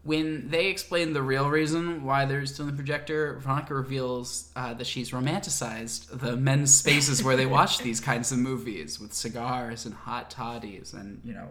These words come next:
Speaker 1: obviously she's definitely into women. Uh, so she invites everybody and Betty to come watch the theater.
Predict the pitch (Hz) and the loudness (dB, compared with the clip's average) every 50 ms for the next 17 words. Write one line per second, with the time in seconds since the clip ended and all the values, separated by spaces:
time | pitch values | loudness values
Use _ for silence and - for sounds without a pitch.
0 | - - 113 113 113 113 - - 107 107 107 - 107 104 - - - - - - | -14 -14 -12 -10 -10 -10 -10 -10 -10 -10 -10 -10 -10 -8 -6 -6 -8 -8 -10 -16
1 | - - - - - - - - - - - - - - - - - - - - | -20 -20 -20 -20 -20 -20 -20 -20 -20 -20 -20 -20 -20 -20 -20 -20 -20 -16 -10 -8
2 | 101 98 - - 135 123 127 131 135 139 143 143 143 147 160 156 127 120 117 123 | -6 -6 -4 -2 -2 2 4 6 6 8 6 6 6 6 6 6 4 2 2 0
3 | 131 135 - 143 143 139 139 143 143 143 - - 175 165 156 - - 220 240 254 | 0 2 6 8 10 10 10 10 6 4 2 2 2 2 2 0 -2 0 2 2
4 | 226 214 214 214 208 202 202 - - - - - - 160 180 185 185 190 185 170 | 4 4 4 4 2 2 0 -2 -6 -6 -6 -4 0 2 2 2 2 0 0 0
5 | 180 180 170 175 170 - 156 160 156 156 160 156 143 120 117 123 - 127 117 117 | 0 0 2 2 2 2 0 0 2 2 0 0 0 -2 -4 -4 -4 -2 -2 -2
6 | 113 113 113 - - 117 117 117 - - 123 117 - - - | -2 -4 -4 -6 -6 -6 -6 -8 -6 -6 -6 -6 -6 -8 -14